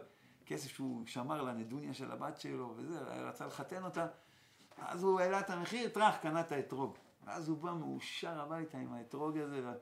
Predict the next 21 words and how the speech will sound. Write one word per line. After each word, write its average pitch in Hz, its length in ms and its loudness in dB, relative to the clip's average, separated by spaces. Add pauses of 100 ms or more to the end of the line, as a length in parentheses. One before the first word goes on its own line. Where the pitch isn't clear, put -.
(580)
הוא 131 80 0
אמר 165 140 2
לאשתו, 160 260 2
"תראי 175 260 4
איזה 196 260 2
אתרוג", 196 460 4
היא 170 80 2
אמרה 170 200 -2
לו, - 120 -2
"אשריך 190 420 -4
בעלי", 165 400 0
וזה, 175 360 -2
אז 170 80 0
היא 185 80 -4
כזה 180 240 -2
שאלה 185 320 2
אותו, 170 160 0
"אבל 143 100 0
מאיפה 175 280 -6
היה 220 100 -4
לך 196 80 -8